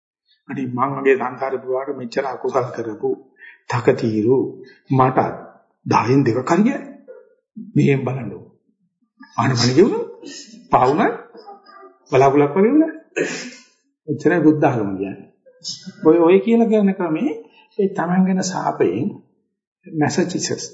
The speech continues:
වේදනාවක් ඉස්සර කරගෙන යන මේ ශෝකාන්ත දර්ශන, ශෝකාන්ත ක්‍රමේ. ඕකම අනිත් පැත්ත හරවලා ලිව්වනම් නිවන් දැක්කා. මං කියන්නේ ඒක මේ ඒ සිගරට් ගිනි දාන අනිත් පැත්ත හරවන එක නෙමෙයි මම මේ කියන්නේ.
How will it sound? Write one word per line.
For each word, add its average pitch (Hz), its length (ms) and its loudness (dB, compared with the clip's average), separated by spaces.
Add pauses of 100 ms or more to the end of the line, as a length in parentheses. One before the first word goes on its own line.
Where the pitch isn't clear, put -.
(800)
වේදනාවක් 170 840 2
ඉස්සර 160 260 -4
කරගෙන 151 380 4
යන 165 140 0
මේ 170 180 -2
ශෝකාන්ත 165 640 0
දර්ශන, 151 500 -2
ශෝකාන්ත 143 600 -10
ක්‍රමේ. 110 360 -14 (400)
ඕකම 220 580 4
අනිත් 196 220 0
පැත්ත - 200 -10
හරවලා 156 320 2
ලිව්වනම් 165 420 4
නිවන් 165 240 2
දැක්කා. - 280 -14 (1400)
මං 147 100 4
කියන්නේ 135 320 2
ඒක 127 180 -2
මේ 107 220 -4 (460)
ඒ 117 200 2 (460)
සිගරට් - 420 -6
ගිනි 139 220 -6
දාන 139 220 0
අනිත් 147 160 -6
පැත්ත - 180 -8
හරවන 143 260 0
එක 123 100 -4
නෙමෙයි 135 260 -4
මම 127 180 -2
මේ 127 160 -4
කියන්නේ. 101 280 -12